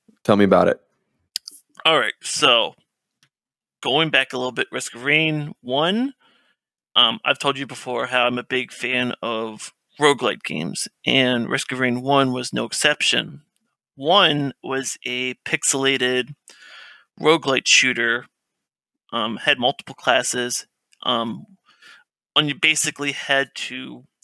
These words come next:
Speaker 2: find the exit of that stage and then fight a boss. I would, I would have put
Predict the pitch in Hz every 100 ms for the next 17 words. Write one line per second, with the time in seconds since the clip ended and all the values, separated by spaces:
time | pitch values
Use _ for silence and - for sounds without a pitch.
0 | _ _ - - 139 135 143 139 135 _
1 | _ 113 139 127 - 139 147 123 123 -
2 | 123 120 - - - 127 117 113 - -
3 | 131 127 127 - 117 110 117 104 90 -
4 | - _ _ - _ _ _ _ _ _
5 | _ - 139 190 190 180 170 - _ _
6 | _ - 143 135 131 139 165 - 185 180